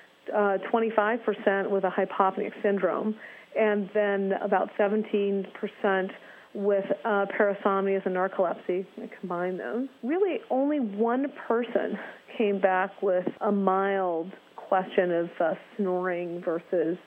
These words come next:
hypopnea syndrome. So, so again, the predominance of apnea, parasomnias, arousal disorders,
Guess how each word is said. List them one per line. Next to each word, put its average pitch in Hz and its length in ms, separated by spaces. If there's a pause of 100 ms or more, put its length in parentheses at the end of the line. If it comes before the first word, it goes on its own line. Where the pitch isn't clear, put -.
(480)
hypopnea 170 800
syndrome. 175 420
So, 247 160 (460)
so 247 320 (140)
again, 247 340
the 190 80
predominance 226 920
of 190 280 (600)
apnea, 208 640 (520)
parasomnias, 208 800
arousal 190 400
disorders, 185 500